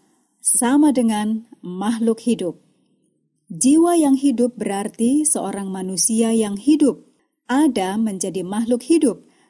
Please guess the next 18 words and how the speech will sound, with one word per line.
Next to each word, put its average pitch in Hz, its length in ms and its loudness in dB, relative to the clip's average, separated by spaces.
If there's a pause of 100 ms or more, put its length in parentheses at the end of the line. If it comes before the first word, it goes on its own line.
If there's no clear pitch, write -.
atau 240 480 -2
seorang 226 960 0
yang 185 320 -6
hidup. 214 400 -2 (240)
Anda 214 240 0
lihat, 240 320 0 (840)
"Saya 277 720 0 (160)
tidak 196 240 -2
memiliki 240 480 0
jiwa. 202 480 0 (640)
Saya 254 1040 0
adalah 226 880 -2
jiwa. 175 640 -4 (640)
Saya 294 880 0
adalah 240 400 0
makhluk 269 400 2
hidup, 311 480 0 (160)
seseorang. 240 880 -2